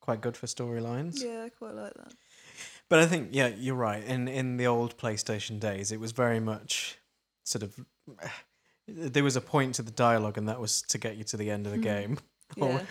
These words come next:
Speaker 1: or to kind of give you clues about what you
Speaker 2: Yeah,
Speaker 1: needed
Speaker 2: and
Speaker 1: to
Speaker 2: it
Speaker 1: do.
Speaker 2: was, like, really obvious stuff. Like,
Speaker 1: <laughs> Yeah.
Speaker 2: if something was said,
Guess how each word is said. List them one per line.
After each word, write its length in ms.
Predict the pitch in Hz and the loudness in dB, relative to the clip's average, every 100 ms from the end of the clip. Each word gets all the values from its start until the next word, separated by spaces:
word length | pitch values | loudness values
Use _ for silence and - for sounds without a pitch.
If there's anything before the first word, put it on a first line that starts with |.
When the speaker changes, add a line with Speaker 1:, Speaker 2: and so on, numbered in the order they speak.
| - - | -6 -2
Speaker 1:
or 120 | 131 | -2
to 80 | 123 | 0
kind 220 | 135 127 | 0 0
of 60 | |
give 120 | 131 120 | -2 -4
you 80 | |
clues 400 | 113 127 110 104 | -4 -2 -2 -2
about 220 | 101 104 104 | -4 -4 -4
what 140 | 104 | -6
you 60 | 104 | -4
Speaker 2:
Yeah, 80 | - | 0
Speaker 1:
needed 100 | 160 | 2
Speaker 2:
and 80 | |
Speaker 1:
to 80 | 196 | 2
Speaker 2:
it 40 | 190 | 2
Speaker 1:
do. 40 | |
Speaker 2:
was, 160 | - 185 | 4 6
like, 180 | 196 190 | 4 4
really 280 | 196 175 | 0 2
obvious 500 | 196 196 - 160 185 | 0 -2 -6 -10 -8
stuff. 400 | - - - 76 - | -6 -6 -6 -8 -8
Like, 220 | - - - | -6 -6 -2
Speaker 1:
<laughs> 40 | |
Yeah. 80 | 151 - | -4 -2
Speaker 2:
if 100 | - | -2
something 300 | 220 131 190 | 0 -2 -2
was 100 | 180 | 0
said, 360 | - 196 170 | 2 2 0